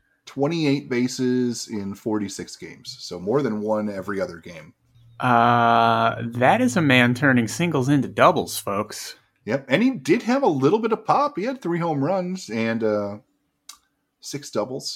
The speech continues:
Speaker 1: So
Speaker 2: That is a man creating havoc on the base paths on
Speaker 1: he also
Speaker 2: occasion.
Speaker 1: got hit by seven pitches. So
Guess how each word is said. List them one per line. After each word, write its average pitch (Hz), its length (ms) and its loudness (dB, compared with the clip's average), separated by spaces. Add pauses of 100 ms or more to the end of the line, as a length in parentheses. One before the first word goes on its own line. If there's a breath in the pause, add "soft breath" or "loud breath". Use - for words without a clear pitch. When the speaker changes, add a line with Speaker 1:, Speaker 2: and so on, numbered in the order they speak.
Speaker 1:
So 90 560 -8
Speaker 2:
That 131 260 6
is 170 120 0
a 160 80 2
man 135 680 2
creating 127 680 2
havoc 135 540 0
on 107 120 -2
the 104 80 -4
base 127 280 -2
paths 80 560 -8
on 92 180 -6
Speaker 1:
he 131 60 -4
also 131 200 -2
Speaker 2:
occasion. 110 80 -4
Speaker 1:
got 113 140 2
hit - 280 -2
by 95 120 -2
seven 90 360 -4
pitches. 85 340 -12
So 82 340 -16